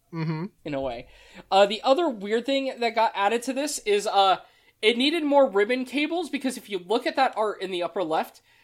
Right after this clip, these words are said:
Speaker 2: uh, one, it added explosive bolts, uh, which work via punching.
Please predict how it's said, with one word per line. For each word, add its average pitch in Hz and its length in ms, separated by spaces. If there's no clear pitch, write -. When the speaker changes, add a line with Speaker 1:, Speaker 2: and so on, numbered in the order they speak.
Speaker 2:
uh, 208 160
one, 214 260
it 262 120
added 240 240
explosive 208 640
bolts, 175 540
uh, 170 380
which 175 460
work 170 360
via 175 340
punching. 202 540